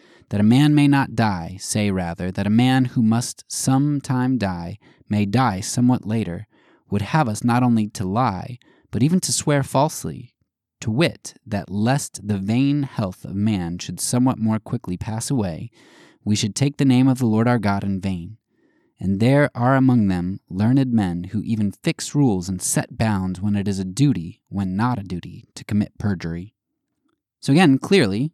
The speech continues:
whether it's, uh, a woman who's gonna commit suicide, uh, if you don't fornicate with her, or a man who's gonna die if you give him some bad news,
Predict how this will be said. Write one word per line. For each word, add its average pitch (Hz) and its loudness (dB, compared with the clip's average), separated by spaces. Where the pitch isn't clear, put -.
whether 117 2
it's, - -2
uh, 101 -2
a 113 -2
woman 135 6
who's 135 0
gonna 123 2
commit 123 -2
suicide, 110 -2
uh, 98 -4
if 101 -4
you 104 2
don't 107 0
fornicate 107 -2
with - -8
her, 98 -4
or 95 -2
a 104 4
man 131 4
who's 127 0
gonna 117 4
die 107 2
if 101 -4
you 101 2
give 98 -2
him 104 0
some 98 -2
bad 95 -4
news, 104 2